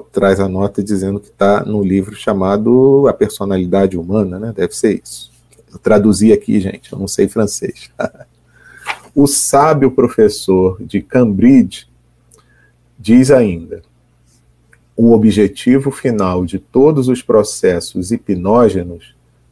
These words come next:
é energizar a vida, é atingir mais rápida e completamente resultados que a vida, entregue a si mesma,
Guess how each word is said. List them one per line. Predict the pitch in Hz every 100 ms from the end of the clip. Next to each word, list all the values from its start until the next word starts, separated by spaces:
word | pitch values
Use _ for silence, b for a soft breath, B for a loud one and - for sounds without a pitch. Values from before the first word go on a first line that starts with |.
| _ -
é | 107 110
energizar | 107 113 117 107 95 110 123
a | 120
vida, | - 82 82 - _ _ _ _ _ _ _
é | - 104
atingir | 110 - 104 101 90 110 107
mais | 95 120 151 139
rápida | 87 104 110 - 123 110 110 -
e | 95
completamente | - 139 147 120 110 98 92 98 120 - _ _ _ _ _ _ _
resultados | 110 131 139 143 - 107 101 95 95 -
que | - 120
a | 113
vida, | 87 92 104 113 113 127 - -
entregue | 120 117 - 104 95 92
a | 87
si | - 135
mesma, | 120 98 104 104 113